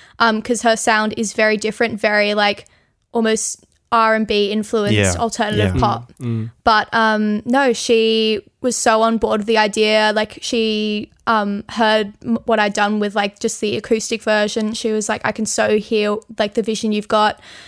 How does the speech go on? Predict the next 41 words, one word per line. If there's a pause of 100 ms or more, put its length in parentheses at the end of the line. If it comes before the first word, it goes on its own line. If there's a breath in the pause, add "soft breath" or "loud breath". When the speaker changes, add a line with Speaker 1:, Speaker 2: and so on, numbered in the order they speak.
(320 loud breath)
Speaker 1:
Um,
sent
a
couple
reference
tracks
and
she
came
back
with
something
that
was
exactly
what
I'd (180)
described
to
her
in
terms
of
what
I
Speaker 2:
Amazing.
Speaker 1:
wanted.
It
was
Speaker 2:
Amazing.
Speaker 1:
such
a
great
Speaker 3:
Great.
Speaker 1:
relationship
that
just
kicked
off
from
literally